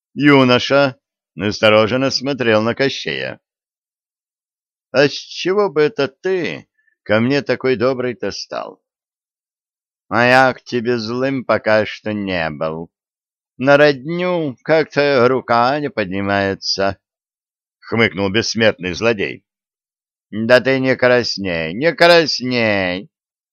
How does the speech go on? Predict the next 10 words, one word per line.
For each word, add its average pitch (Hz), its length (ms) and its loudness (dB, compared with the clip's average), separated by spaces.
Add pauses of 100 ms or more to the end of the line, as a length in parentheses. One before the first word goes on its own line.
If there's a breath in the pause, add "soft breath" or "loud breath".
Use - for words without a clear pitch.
(160)
Я 165 260 4
же 147 160 0
видел, 123 800 -4 (480)
как 98 200 0
на 120 220 0
тебя 120 440 2
моя 110 280 0
внучатая 107 580 0
племянница 101 920 -4
смотрит. 85 640 -6